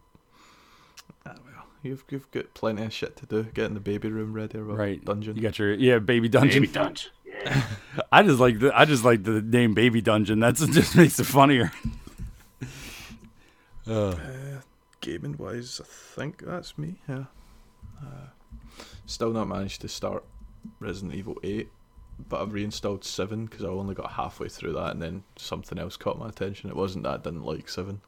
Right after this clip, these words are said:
Speaker 2: Hmm.
Speaker 1: So I'm thinking I'm just gonna do a fresh playthrough of seven, then eight, instead of going to eight. Uh,
Speaker 2: That works.
Speaker 1: and then,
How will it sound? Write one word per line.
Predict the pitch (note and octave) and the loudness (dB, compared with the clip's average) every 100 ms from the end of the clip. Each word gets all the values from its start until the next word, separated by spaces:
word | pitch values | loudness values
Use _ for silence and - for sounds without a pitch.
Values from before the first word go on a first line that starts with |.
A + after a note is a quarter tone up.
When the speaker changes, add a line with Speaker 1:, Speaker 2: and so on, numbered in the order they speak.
| - | -6
Speaker 2:
Hmm. | G2 E2+ - - _ _ _ _ | -4 -4 -8 -20 _ _ _ _
Speaker 1:
So | - - F#2 - | -12 -8 -8 -8
I'm | G2 F#2+ | -10 -10
thinking | - F2 F#2 F2+ | -6 -8 -6 -8
I'm | F2 | -8
just | E2 - | -8 -8
gonna | E2 E2 - | -8 -8 -8
do | E2+ D#2+ | -6 -6
a | |
fresh | - - E2 - | -8 -8 -8 -8
playthrough | - F2 - - | -10 -10 -10 -10
of | F#2 | -10
seven, | - F2 F2+ F2+ F#2 - | -8 -8 -8 -10 -12 -10
then | F2 F2+ | -8 -6
eight, | F#2+ G2+ - | -6 -10 -14
instead | A#2 G2 - E2 | -16 -12 -12 -10
of | E2+ _ - | -14 _ -14
going | - F#2 | -12 -12
to | - - | -14 -14
eight. | G#2+ A2+ _ _ _ - - - | -14 -14 _ _ _ -20 -20 -20
Uh, | - B2 B2 A2+ A2+ - _ _ _ _ _ _ _ _ _ - - - - - - F#2 | -20 -18 -18 -20 -20 -20 _ _ _ _ _ _ _ _ _ -20 -20 -20 -20 -20 -18 -8
Speaker 2:
That | F2+ | -6
works. | A#2+ A2+ - | -4 -6 -10
Speaker 1:
and | - | -16
then, | - A#2 | -18 -20